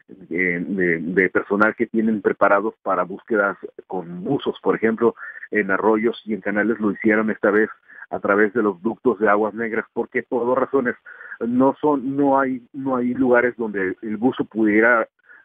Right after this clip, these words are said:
recuperarse y salir a, a cambiar el, su tanque de oxígeno, por ejemplo. Hay tramos muy largos donde se arriesgaría la vida de este para, para poder reabastecerse de oxígeno. Y es lo que nos comentaba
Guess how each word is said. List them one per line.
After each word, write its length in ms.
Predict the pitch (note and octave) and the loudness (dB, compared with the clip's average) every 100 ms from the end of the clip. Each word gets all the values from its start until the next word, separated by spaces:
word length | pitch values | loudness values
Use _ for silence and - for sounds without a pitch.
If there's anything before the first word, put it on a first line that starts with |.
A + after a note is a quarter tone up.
| - | -6
recuperarse 640 | A#2 B2 A2 G#2+ A2 - | -6 -2 2 4 2 -2
y 40 | - | -6
salir 380 | A2 G2+ A2 A#2+ | -4 -2 0 2
a, 160 | A2+ - | 2 0
a 120 | F#2 | -6
cambiar 420 | - G2+ G#2 G#2 | -6 -2 2 2
el, 260 | G#2 G2+ F2+ | 0 -4 -10
su 140 | G#2+ - | -12 -4
tanque 300 | A2 G#2+ A2+ | -2 0 -2
de 80 | G2+ | -2
oxígeno, 420 | - B2+ C3+ A#2 | -4 -4 -2 -2
por 180 | - G#2 | 0 -2
ejemplo. 380 | B2+ C3 A#2+ - - - - | 0 0 0 -2 -6 -14 -4
Hay 140 | A2 A2+ | -2 2
tramos 340 | B2+ C3 C3+ B2 | 2 0 -4 -2
muy 160 | C3 | 2
largos 340 | A#2+ A#2 B2+ - | 2 2 -2 -6
donde 240 | G#2+ G2 | -6 -4
se 120 | A2 | -2
arriesgaría 560 | G2 G2 F#2+ G2 G2 A2+ | -2 0 -2 -2 0 2
la 100 | A2+ | 2
vida 240 | A2 A2+ | 2 2
de 200 | A2 A2 | 2 2
este 320 | A2+ - C3+ - _ - - | 0 -2 -4 -4 _ -16 -4
para, 580 | G2 F#2+ F#2+ F2+ E2+ - | 0 2 2 2 0 -2
para 220 | G#2+ F#2 F2+ | -2 -2 -2
poder 260 | G2 G2+ | -2 0
reabastecerse 800 | A#2+ A2+ G#2+ - G#2 A2+ G#2+ B2+ | 4 2 0 -4 -2 -2 -2 -4
de 60 | G#2+ | -6
oxígeno. 520 | - D#3 - A2 F#2+ - - - | -6 -6 -2 -4 -6 -16 -20 -8
Y 80 | A2 | -2
es 60 | A#2+ | 0
lo 100 | B2 | 0
que 120 | A#2 | -2
nos 80 | G#2 | -2
comentaba 720 | G2+ F#2+ A2 A2+ A2 G2 | -2 0 2 4 2 0